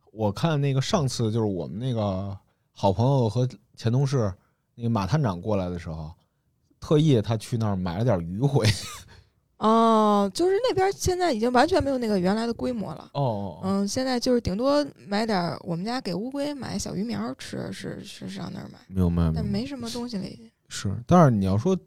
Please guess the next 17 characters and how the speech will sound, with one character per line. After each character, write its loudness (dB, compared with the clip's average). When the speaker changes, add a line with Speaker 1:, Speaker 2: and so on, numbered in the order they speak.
Speaker 1:
纯 0
图 -2
那 -2
个 -2
新 -4
鲜 2
和 0
质 -2
量 0
的 -10
话， -8
那 -6
盒 -4
马 -6
鲜 -4
生 -4
里 -10